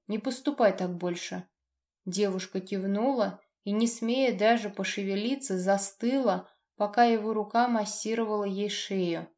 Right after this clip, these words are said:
Амир видел, что она боится, и понимал, конечно, что сейчас ведёт себя совсем неподобающе, но мерзкий внутренний голос нашёптывал, что девушка принадлежит ему, а значит, он имеет право делать с ней всё, что пожелает.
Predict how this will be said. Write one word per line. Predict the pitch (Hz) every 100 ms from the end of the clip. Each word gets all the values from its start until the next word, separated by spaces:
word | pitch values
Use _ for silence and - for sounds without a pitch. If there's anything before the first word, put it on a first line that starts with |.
| _ _ _ _
Амир | - 190 247 311
видел, | 240 240 208 196
что | 185 -
она | 202 208
боится, | 196 208 208 190 - 180 - _ _ _
и | 208
понимал, | 202 214 226 247 311 269
конечно, | - 208 214 196 - 180
что | - 202
сейчас | 220 - 277 269
ведёт | 214 196 240 240
себя | 202 202
совсем | 202 202 - 247 262
неподобающе, | 240 196 180 185 202 202 185 185 - - - _ _ _ _
но | 190
мерзкий | 190 202 214 - -
внутренний | 180 190 208 - 190 180
голос | 170 196 240 233 -
нашёптывал, | 185 180 202 226 - 254 190 180 - _
что | - -
девушка | 240 240 196 190 190
принадлежит | - 208 220 214 240 240 240
ему, | 247 285 302 220 170 - _ _ _ _
а | 220
значит, | 226 262 262 262 247
он | 269 285
имеет | 311 294 202 180
право | 226 233 202
делать | 185 208 208 202
с | -
ней | 202
всё, | 202 294
что | 302 -
пожелает. | 185 190 190 226 233 202 175 -